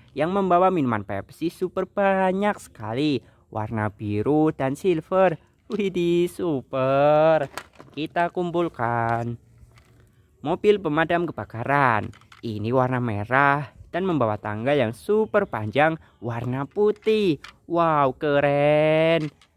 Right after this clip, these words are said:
Taruh sini. Urban sanitation vehicle.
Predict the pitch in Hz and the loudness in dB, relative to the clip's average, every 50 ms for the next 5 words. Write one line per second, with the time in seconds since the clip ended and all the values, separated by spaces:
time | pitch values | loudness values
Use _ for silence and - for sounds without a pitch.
0 | _ _ _ - 113 110 107 107 104 107 107 113 - - 180 202 190 160 151 151 | _ _ _ -6 -2 0 0 0 0 0 -2 -4 -4 -4 -2 -2 0 0 0 0
1 | 151 151 151 147 151 147 147 147 147 147 143 151 151 _ _ _ _ _ _ _ | 0 0 0 0 0 0 0 0 -2 -2 -2 -4 -6 _ _ _ _ _ _ _
2 | _ - - - - 120 123 123 127 131 127 127 131 - 143 123 127 123 120 135 | _ -20 -20 -10 -6 -4 -2 0 2 2 2 0 -2 -4 -4 -4 -4 -2 -2 -2
3 | 131 131 - - 131 131 131 127 - - 202 226 233 208 196 - - 143 127 117 | -2 -2 -2 -2 -2 -2 -4 -6 -6 -6 -6 -4 -4 -6 -6 -4 -2 0 2 2
4 | 110 104 101 | 2 0 -2